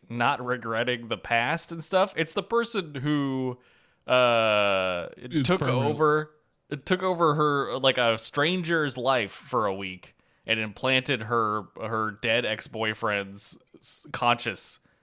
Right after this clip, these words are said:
Speaker 1: in this stranger and then used the stranger's body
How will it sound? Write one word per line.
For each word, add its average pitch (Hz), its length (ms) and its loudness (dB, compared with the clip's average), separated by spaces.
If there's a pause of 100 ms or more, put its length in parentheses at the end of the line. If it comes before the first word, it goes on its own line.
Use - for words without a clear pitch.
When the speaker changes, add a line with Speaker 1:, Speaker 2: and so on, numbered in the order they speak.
(140)
Speaker 1:
in 120 200 -2
this 113 400 -2 (140)
stranger 104 760 -4 (440)
and 117 140 -4
then 113 280 -2 (120)
used 151 480 -2
the 147 120 -4
stranger's 123 600 -4
body 107 600 -4